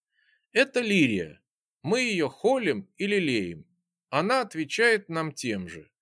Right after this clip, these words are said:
не раз вытаскивая наши задницы из передряг. В прошлый раз раздобыли более мощные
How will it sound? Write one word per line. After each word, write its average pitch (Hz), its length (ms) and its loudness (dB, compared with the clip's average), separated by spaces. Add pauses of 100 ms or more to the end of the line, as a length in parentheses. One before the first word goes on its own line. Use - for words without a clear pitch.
(360)
не 208 180 0
раз 180 300 2
вытаскивая 131 720 -2
наши 147 280 0
задницы 190 600 2
из 135 240 -6
передряг. 113 600 -2 (640)
В - 100 -20
прошлый 175 400 2
раз 233 420 0
раздобыли 175 840 0
более 220 360 4
мощные 143 600 0